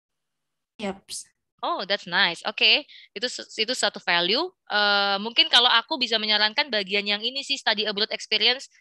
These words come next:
Speaker 2: mungkin bisa disenggol di sini sebentar. Aku lihat kalau nggak salah kamu yang ada ini nggak sih? Iya, kamu ada ini ya. Ini exchange ya, eh, Ida ya?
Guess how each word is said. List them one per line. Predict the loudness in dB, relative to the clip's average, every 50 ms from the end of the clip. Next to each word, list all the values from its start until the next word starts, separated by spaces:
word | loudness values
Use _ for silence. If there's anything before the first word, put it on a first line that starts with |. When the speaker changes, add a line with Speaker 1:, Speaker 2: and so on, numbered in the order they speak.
| _ _ _ _
Speaker 2:
mungkin | -4 -2 -2 -2 -2
bisa | -2 0 0 0 0 -2 -8 _ _ _ _
disenggol | _ -8 -6 -4 -4 -4 -6 -4 -2 0 0 0 -2 -6 -6 -4 -2 -2 -2 -2 -4 -8 -12
di | -14 -14
sini | -14 -14 -16 -16 -14 -14 -14
sebentar. | -12 -10 -10 -12 -12 -16
Aku | -16 -14 -10
lihat | -10 -8 -10 -10 _
kalau | -12 -12 -6
nggak | -6 -6 -6
salah | -6 -8 -8 -8
kamu | -8 -8 -8 -8
yang | -6 -4
ada | -4 -4 -4 -4 -6
ini | -6 -8 -6
nggak | -6 -6 -8
sih? | -8 -14 -18 _ _ -20 -18 -18 -2 2
Iya, | 4 4 4 4 2 -6 -16 -4
kamu | -2 2 4 4 6
ada | 6 6 4
ini | 4 4 6 8 8
ya. | 8 8
Ini | 6 6 4 4
exchange | 4 2 4 4 4 4 6 4
ya, | 4 4 4
eh, | 2 -8 _ _ -2 0 0 2 2 0 -2
Ida | -2 0 2 2
ya? | 2 2 0